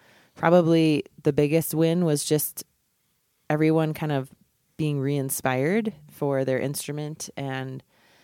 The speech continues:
um, to, to get better at their craft. And so more workshops this year, um, and vocally, um, trying to get some better resources for our vocalists. I know you guys have been patiently waiting.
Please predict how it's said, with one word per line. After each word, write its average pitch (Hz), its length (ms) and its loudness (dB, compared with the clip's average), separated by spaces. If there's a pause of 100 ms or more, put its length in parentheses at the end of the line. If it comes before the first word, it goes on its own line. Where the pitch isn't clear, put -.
(240)
um, 131 480 -4 (1040)
to, 143 200 0 (200)
to 139 340 -2
get 156 200 -2
better 135 440 -2
at 131 160 -4
their 123 100 -2
craft. 127 580 -4 (480)
And 151 300 -6
so 143 460 -2 (360)
more 180 220 -2
workshops 196 560 0
this 202 240 -4
year, 190 400 0 (160)
um, 143 500 -6
and 151 240 -4
vocally, 151 1120 2 (540)
um, 151 200 0
trying 185 440 2
to 190 180 0
get 160 260 2
some 160 260 0
better 156 340 4
resources 147 680 0
for 143 140 0
our 139 120 6
vocalists. 139 720 0
I 139 80 -2
know 135 240 -2
you 135 140 -2
guys 139 400 2
have 139 180 -6
been 139 160 -4
patiently 226 540 2
waiting. 131 540 0